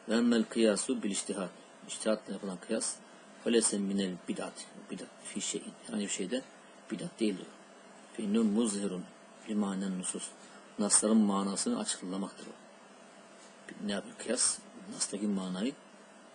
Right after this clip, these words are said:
açığa çıkarıyor. Aynı mana başka bir yerde varsa onu da o nasın hükmüne ekliyor. La ennehu misbutun li emrin zaidin. Yoksa nastan başka hariç bir emri, işi ispat etmiş olmuyor kıyas.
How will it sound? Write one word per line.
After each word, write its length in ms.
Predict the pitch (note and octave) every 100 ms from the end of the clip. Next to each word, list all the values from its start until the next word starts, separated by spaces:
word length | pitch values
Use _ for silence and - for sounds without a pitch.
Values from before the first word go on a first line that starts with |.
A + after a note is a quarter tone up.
| - -
açığa 180 | - F#2+
çıkarıyor. 320 | - - - - - - - - -
Aynı 200 | A2+ G#2+
mana 280 | G2 F#2+ F#2+
başka 220 | F#2+ G#2
bir 40 |
yerde 180 | G2 F#2+
varsa 300 | A2 - C#3 - -
onu 180 | A2+ G2+
da 100 | C#3 - - - - -
o 80 | G#2
nasın 260 | F#2+ - G#2+
hükmüne 240 | - G2
ekliyor. 260 | F2+ - - - - - - - - -
La 180 | B2 C3+
ennehu 280 | B2+ A#2+ A2
misbutun 600 | G#2+ A2 - G#2+ G#2+ G2
li 60 |
emrin 280 | G2+ G2 F#2+
zaidin. 460 | F2+ G2 F#2 F2+ F2+ - -
Yoksa 380 | - - G2 F#2+
nastan 360 | F#2 - G#2
başka 300 | F#2+ - A2+ A2 - - - - G#2
hariç 280 | G2+ G#2+ -
bir 80 | G2+
emri, 240 | G2 A2+ C3+ -
işi 240 | - C3 - - - -
ispat 280 | - - G#3 - -
etmiş 320 | - - - -
olmuyor 260 | G#2+ F2+ -
kıyas. 300 | E2+ - -